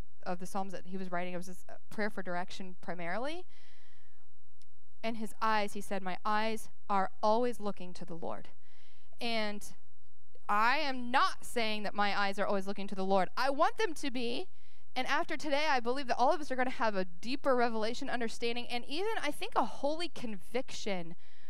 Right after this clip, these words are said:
of when our hearts shift, or when our eyes shift. And I do think that, like, as we move along in our days, that we're gonna be like, "Ooh," you're, I think there's gonna be a heightened recognizing that we're not gazing on, upon him. And, uh,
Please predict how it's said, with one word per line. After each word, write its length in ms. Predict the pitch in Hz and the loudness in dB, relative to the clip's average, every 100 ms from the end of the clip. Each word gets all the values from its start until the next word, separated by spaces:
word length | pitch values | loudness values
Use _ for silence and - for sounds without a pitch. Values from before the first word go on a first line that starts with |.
| - - | 0 0
of 180 | 220 | 2
when 140 | 233 233 | 4 4
our 140 | 214 | 2
hearts 340 | 208 220 - - | 2 2 2 0
shift, 320 | - 185 - | 0 0 2
or 120 | 220 | 2
when 140 | 214 220 | 2 2
our 80 | 202 | 2
eyes 280 | 208 196 - | 0 0 0
shift. 300 | 196 175 220 | 0 0 0
And 100 | 226 | 0
I 80 | |
do 200 | 226 240 | 0 0
think 240 | 233 247 233 | 0 0 0
that, 140 | 214 | 0
like, 160 | 202 196 | 0 0
as 140 | 202 | -2
we 80 | 202 | 0
move 200 | 208 208 | 0 0
along 200 | 196 196 | 0 0
in 60 | 190 | 0
our 140 | 175 | 0
days, 240 | 175 175 170 | 0 0 0
that 120 | 160 | 0
we're 100 | 185 | 0
gonna 120 | 175 | 0
be 40 | |
like, 120 | 156 285 | 0 0
"Ooh," 180 | 262 - - - - - - - | 0 0 0 0 0 0 0 0
you're, 180 | 240 - | 0 0
I 80 | 262 | 0
think 220 | - 392 | 0 0
there's 140 | 392 349 | -2 -2
gonna 120 | 277 | 0
be 80 | 247 | 0
a 40 | |
heightened 400 | 202 247 269 247 | 0 0 0 0
recognizing 840 | 226 220 226 202 185 185 180 175 208 | 0 0 0 0 0 0 0 0 0
that 160 | 185 | 0
we're 240 | 196 196 190 | 0 0 0
not 460 | 196 196 190 165 - - - - 190 | 0 0 0 0 0 -2 -2 -2 0
gazing 380 | 202 185 170 | 0 0 -2
on, 220 | 165 156 - - - | -2 -2 0 0 0
upon 320 | - - - - - | 0 -2 -2 0 0
him. 260 | 170 - - - - - - - - - | 0 0 0 0 0 0 0 0 0 0
And, 300 | 220 208 202 | 0 0 0
uh, 200 | 185 | 0